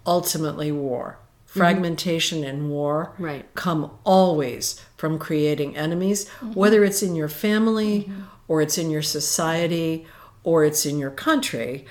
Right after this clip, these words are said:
Speaker 3: Mm-hmm.
Speaker 1: And that human beings are very, very attracted to creating enemies because we're very tribal and because we protect ourselves and promote ourselves and we remember what's wrong and what's bad.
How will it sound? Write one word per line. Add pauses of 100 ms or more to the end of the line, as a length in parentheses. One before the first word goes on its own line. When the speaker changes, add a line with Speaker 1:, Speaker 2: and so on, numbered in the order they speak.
(120)
Speaker 3:
Mm-hmm.
Speaker 1:
And (120)
that
human
beings (140)
are (280)
very,
very
attracted (480)
to
creating
enemies
because
we're
very
tribal (400)
and
because
we
protect
ourselves
and
promote
ourselves (420)
and
we
remember
what's
wrong
and
what's
bad.